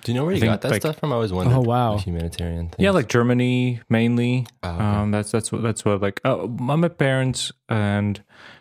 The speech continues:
Speaker 2: a couple of other Christian organizations were the ones who were kind of communicating and organizing those to, to come in, and then they kind of distributed.
Speaker 1: Mm-hmm.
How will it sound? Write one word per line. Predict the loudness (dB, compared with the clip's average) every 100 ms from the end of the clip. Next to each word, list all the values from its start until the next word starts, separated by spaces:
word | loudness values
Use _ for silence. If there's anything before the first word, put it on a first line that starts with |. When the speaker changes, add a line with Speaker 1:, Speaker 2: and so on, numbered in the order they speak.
| _ -4
Speaker 2:
a |
couple | 0 2
of | 2
other | 2 2 0
Christian | -2 -2 0
organizations | 0 0 0 0 0 -4 0
were | 0 2 0
the | 0
ones | 0 0 0 -2
who | -2 0 0 -2 -6 -20 -20 _
were | -4
kind | 0 -2
of | 0
communicating | 0 2 0 0 0 0 0
and | -2
organizing | -2 0 0 0 0 -2 -2 -4 -6
those | 0 2 0 -2 -6 -10
to, | -14 -4
to | -2
come | 0 0
in, | 0 0
and | 0
then | 0 0
they | -2
kind | -2
of | -2
distributed. | 0 0 2 2 2
Speaker 1:
Mm-hmm. | -2